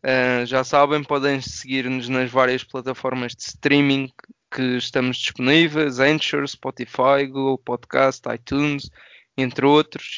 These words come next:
e sempre nos acompanhando na nossa página de Facebook, em facebook ponto com barra falar de bola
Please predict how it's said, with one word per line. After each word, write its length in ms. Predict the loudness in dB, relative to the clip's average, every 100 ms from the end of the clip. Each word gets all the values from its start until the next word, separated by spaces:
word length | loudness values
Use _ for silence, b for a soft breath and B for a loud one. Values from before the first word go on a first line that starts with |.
| -8
e 160 | -6 -6
sempre 540 | -2 2 2 0 -4
nos 260 | -2 0 0
acompanhando 680 | 0 0 0 2 2 2 2
na 140 | 0
nossa 320 | 0 -2 -4
página 360 | 0 0 0 -6
de 40 | -6
Facebook, 540 | -8 -8 -8 -8 -8 _ -20 B B B _ -6
em 80 |
facebook 560 | -2 0 0 -2 -6 -2
ponto 240 | 0 0 0
com 380 | 2 2 2
barra 360 | 2 2 0 -6
falar 340 | -2 2 2
de 80 | 2
bola 400 | 2 2 2 -2